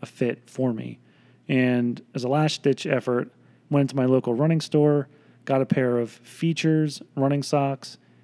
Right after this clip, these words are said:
and I can tell you, it was a game changer. Um, no blisters, no discomfort. I could not believe how just a pair of socks would change my entire running. So, um, I've been using Feature socks. I ended up buying a couple pairs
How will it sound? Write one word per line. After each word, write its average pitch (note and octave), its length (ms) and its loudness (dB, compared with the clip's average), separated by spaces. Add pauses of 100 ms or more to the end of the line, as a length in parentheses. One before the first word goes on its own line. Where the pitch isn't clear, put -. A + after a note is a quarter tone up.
(140)
and C3 120 -2
I A#2+ 60 -2
can A2+ 120 -8
tell C#3+ 160 0
you, C#3 200 2
it - 80 -4
was A#2+ 160 -2
a A2 40 -6
game B2+ 380 -2
changer. G2+ 540 -14 (180)
Um, A2+ 520 -4
no D3 160 4
blisters, D3+ 600 0 (320)
no C#3+ 200 4
discomfort. C3 800 -4 (460)
I B2+ 80 -4
could - 260 2
not E3 300 2
believe C3+ 580 2 (160)
how B2+ 580 -2
just - 200 -6
a - 40 -8
pair C#3 260 -2
of B2+ 80 -2
socks - 560 -6 (420)
would A#2+ 360 2
change A#2 640 -4 (120)
my B2 200 -2
entire A#2 380 -6
running. A2 380 -8 (380)
So, C3+ 480 2 (420)
um, C#3 300 4
I've F3+ 160 6
been F3 120 4
using E3 420 2 (120)
Feature E3+ 340 0
socks. F3 380 2
I E3 60 4
ended D#3 160 2
up - 40 -10
buying C#3 240 2
a B2+ 60 -2
couple C3 280 -2
pairs F3+ 540 2